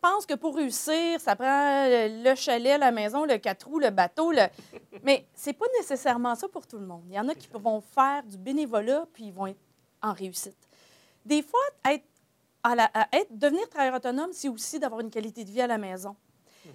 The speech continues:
Speaker 1: Des fois, c'est de faire vingt heures par semaine et peut-être pas faire des salaires de fou, mais d'être là pour ses enfants. La réussite, c'est propre à chacun. Et il faut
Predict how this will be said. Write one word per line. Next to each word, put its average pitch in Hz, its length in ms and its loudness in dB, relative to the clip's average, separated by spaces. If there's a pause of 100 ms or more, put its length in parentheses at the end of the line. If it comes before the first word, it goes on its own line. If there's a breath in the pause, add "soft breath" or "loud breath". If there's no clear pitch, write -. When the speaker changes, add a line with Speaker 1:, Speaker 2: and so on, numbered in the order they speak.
Speaker 1:
Des 320 200 4
fois, 370 280 -2
c'est 311 180 -6
de 247 120 2
faire 262 260 2
vingt 254 220 0
heures 320 140 2
par 262 140 0
semaine 226 500 -2 (120)
et 302 100 2
peut-être 523 420 -2
pas 427 120 2
faire 403 560 4
des 254 220 -2
salaires 311 460 2
de 277 160 -10
fou, 440 400 -4 (100)
mais 262 260 0
d'être 285 360 0
là 339 120 0
pour 294 160 -12
ses 220 200 -8
enfants. 208 320 -8 (360 soft breath)
La 269 140 6
réussite, 349 440 -4
c'est 302 100 -8
propre 247 320 -10
à 220 40 -6
chacun. - 340 -12 (520 soft breath)
Et 262 80 -2
il 247 80 -2
faut 359 280 0